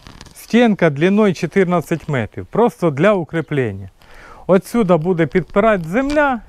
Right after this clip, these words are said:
щоб її ні туди не видавило, ні сюди. Поэтому отсюда земля, там перегородки і все воно буде укріплено. А сам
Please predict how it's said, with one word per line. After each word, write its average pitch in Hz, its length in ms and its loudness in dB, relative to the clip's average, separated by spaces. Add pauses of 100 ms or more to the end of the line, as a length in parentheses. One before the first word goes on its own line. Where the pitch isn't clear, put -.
щоб 190 240 -2
її 202 200 4
ні 247 140 2
туди 269 300 0
не 247 120 0
видавило, 196 580 2
ні 180 200 2
сюди. 117 400 -2 (760)
Поэтому 196 380 2
отсюда 208 440 0
земля, 233 360 2
там 202 240 0
перегородки 196 720 0
і 165 60 0
все 208 260 0
воно 170 200 0
буде 165 300 0
укріплено. 170 800 0 (960)
А 196 260 2 (340)
сам 294 500 -2